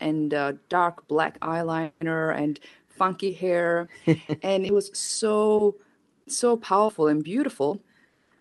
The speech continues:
Speaker 1: that a lot of women started going to the gym and to weightlifting clubs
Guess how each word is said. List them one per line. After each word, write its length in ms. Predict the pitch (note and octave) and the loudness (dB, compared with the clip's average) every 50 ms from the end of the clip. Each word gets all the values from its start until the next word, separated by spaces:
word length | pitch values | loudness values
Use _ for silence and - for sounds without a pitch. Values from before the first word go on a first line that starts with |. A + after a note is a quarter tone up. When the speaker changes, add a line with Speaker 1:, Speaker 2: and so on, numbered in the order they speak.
| _ _ - - | _ _ -20 -10
Speaker 1:
that 260 | - F3+ F#3 F3+ F3+ - | -4 0 0 0 0 -2
a 60 | - | -4
lot 400 | D#3+ E3 F3 F#3+ G#3+ A#3+ C4 C#4+ | -4 -2 0 2 2 2 2 2
of 140 | D4 - - | 0 -2 0
women 480 | F#3 B3 C#4 A3 D#3+ G3 G#3+ A3+ A3+ - | 2 4 4 4 4 2 -2 -6 -8 -12
started 340 | - - F#3 G3 G#3+ A3+ | -8 -4 -2 -2 -2 -2
going 320 | - F#3 F#3 F3+ F3 F3+ E3 | -2 -2 -4 -4 -6 -8 -10
to 120 | - D#3+ | -10 -4
the 120 | D3+ C#3 C#3 | -2 -2 -2
gym 560 | - - F3+ F3+ D#3+ D3 - G#3 A#3 A3+ A3+ - - - - - _ | -2 -4 -6 -4 -2 -2 -2 0 -2 -2 -4 -8 -16 -20 -20 -8 _
and 180 | - D#3+ D#3 D#3 | 0 0 0 0
to 400 | - D#3 D3+ D3+ D3 C#3+ D3 C#3 D3 | -2 0 0 2 2 2 0 2 4
weightlifting 560 | D#3+ F3 - E3 E3 - - D3+ D3 C#3 C#3+ - _ _ | 4 2 2 -2 -4 -2 0 0 0 0 -2 -6 _ _
clubs 640 | - - - - G3+ G3+ D3+ D#3 F#3+ G3+ - - | -14 -14 -6 -2 0 2 2 2 0 -2 -4 -8